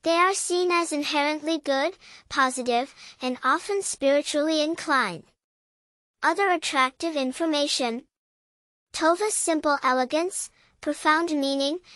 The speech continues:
and historical roots make it a compelling choice for parents. It is a name that carries a beautiful sentiment, wishing a life of goodness and virtue for the child. It's a name that is rich in cultural and spiritual significance,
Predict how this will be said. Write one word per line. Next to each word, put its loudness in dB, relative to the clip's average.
and -2
historical 0
roots 0
make 0
it 2
a -2
compelling -2
choice -2
for -2
parents. -2
It 0
is 0
a 2
name 2
that -2
carries 0
a 0
beautiful -2
sentiment, -4
wishing 0
a 0
life 0
of -6
goodness -2
and -4
virtue 0
for -2
the 0
child. -2
It's -4
a 2
name 0
that 2
is -2
rich 0
in -2
cultural 0
and -4
spiritual 2
significance, -6